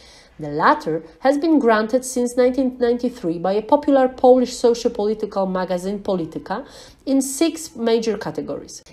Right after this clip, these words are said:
In two thousand and two, a new category, Creator of Culture, was introduced. Smarzowski studied in Łódź and in Kraków, and he directed many movies,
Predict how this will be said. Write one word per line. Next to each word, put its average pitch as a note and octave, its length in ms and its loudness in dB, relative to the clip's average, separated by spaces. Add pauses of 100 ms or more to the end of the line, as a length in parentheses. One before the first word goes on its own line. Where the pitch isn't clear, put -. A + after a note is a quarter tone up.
In F#3 200 -2
two D4+ 140 0
thousand C#4+ 320 4
and G3 180 -2
two, E3 280 -4 (160)
a G3 80 -4
new B3 260 6
category, E3 640 -2
Creator D4+ 560 0
of C#4+ 180 2
Culture, G#3+ 460 2
was C4 240 0
introduced. - 640 -12 (500)
Smarzowski A3+ 560 2
studied B3+ 360 0
in C4+ 180 4
Łódź D#3 260 -2
and A#3+ 140 0
in D#4 140 2
Kraków, C#3+ 380 -6 (280)
and C#4 140 2
he F4 80 2
directed B3 520 4
many F3 220 0
movies, C#3+ 320 -6